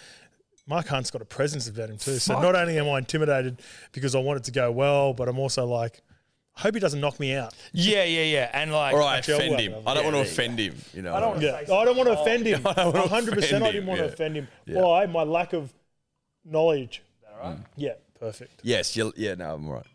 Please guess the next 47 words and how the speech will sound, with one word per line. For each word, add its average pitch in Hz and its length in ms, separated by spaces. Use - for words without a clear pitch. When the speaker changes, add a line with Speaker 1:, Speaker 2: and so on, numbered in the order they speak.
Speaker 3:
You're 98 120
lacking, 101 320
no, 92 200
yeah, 90 200
yeah. 73 200
Lack 110 240
of 104 80
knowledge 95 460
that 90 120
Speaker 2:
Yeah, 107 140
Speaker 3:
sort 98 120
of - 60
Speaker 2:
asking 123 300
a 110 60
dumb 113 260
question. 104 420
I 135 100
Speaker 1:
Yes. 151 260
Speaker 2:
asked 175 180
Tai 147 220
Tuivasa 123 580
a - 20
dumb 98 320
question 110 380
once, 107 200
and 131 60
it 127 80
wasn't 131 240
even 120 140
on 113 120
an 98 60
interview. 104 360
It - 20
was - 100
just - 160
when, 117 100
like, 95 300
I 113 120
just 113 200
was 113 240
in 120 140
a 110 40
situation 107 680
where 104 100
he 95 60
was 95 140
there, 107 400